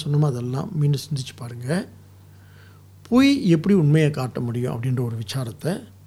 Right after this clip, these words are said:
ம், நம்ம பண்ண போறோம். அதுக்கு ஒரு மணி நேரம் தேவை நமக்கு. அத்தனை பேர் பொய் தானே? ஆ,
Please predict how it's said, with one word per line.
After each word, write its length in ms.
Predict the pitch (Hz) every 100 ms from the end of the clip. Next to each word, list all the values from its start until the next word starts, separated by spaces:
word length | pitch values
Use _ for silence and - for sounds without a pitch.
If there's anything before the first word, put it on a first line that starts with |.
| - - - - - -
ம், 360 | - 110 104 - - 151 -
நம்ம 220 | 127 117
பண்ண 240 | 117 123 123
போறோம். 260 | 113 - - - - - - - - - - - - - - -
அதுக்கு 260 | 127 135
ஒரு 100 | 156
மணி 120 | 147 151
நேரம் 160 | 165
தேவை 160 | 147 143
நமக்கு. 340 | 120 104 - - - - - - - - - - - -
அத்தனை 340 | - 127 170 175
பேர் 80 |
பொய் 220 | 160 175 170
தானே? 180 | 151 131 - - - - - - - - - - - - - - - - - - - - - - -
ஆ, 160 | 156